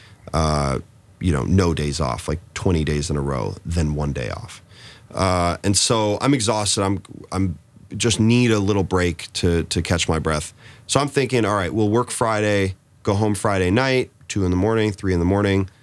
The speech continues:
uh, come back Saturday, work Saturday, and then Sunday we're off." So it's just two more days.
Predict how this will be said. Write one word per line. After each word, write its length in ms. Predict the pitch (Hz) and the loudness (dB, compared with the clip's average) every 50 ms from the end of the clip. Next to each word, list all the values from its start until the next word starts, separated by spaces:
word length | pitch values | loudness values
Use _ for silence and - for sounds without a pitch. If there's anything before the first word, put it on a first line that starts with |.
| - - - - - _ _ - - | -20 -20 -20 -20 -20 _ _ -8 -4
uh, 160 | - 82 76 90 | -4 -2 -2 -2
come 160 | - - 98 | -2 -2 0
back 240 | 92 92 90 90 - | 0 0 0 0 -2
Saturday, 480 | - - 117 117 117 113 110 107 104 98 | -2 0 0 0 0 0 0 0 0 0
work 240 | - - 90 87 - | 0 -2 -4 -2 -2
Saturday, 400 | - 101 90 90 92 90 87 85 | 0 0 0 2 2 2 2 2
and 100 | 82 80 | 2 0
then 120 | 80 78 | 0 -2
Sunday 420 | - - 87 85 80 76 76 73 - - - - - - | -2 0 0 0 0 0 -2 -2 -4 -8 -14 -20 -14 -8
we're 120 | - 71 | -6 -4
off." 160 | 62 - - - | -4 -4 -6 -6
So 100 | - 104 | -4 -2
it's 100 | 107 - | -2 -2
just 140 | - - | -2 -2
two 100 | - - | 0 0
more 140 | 110 95 87 | 2 2 2
days. 300 | 73 - - - - - | 0 -2 -4 -8 -12 -14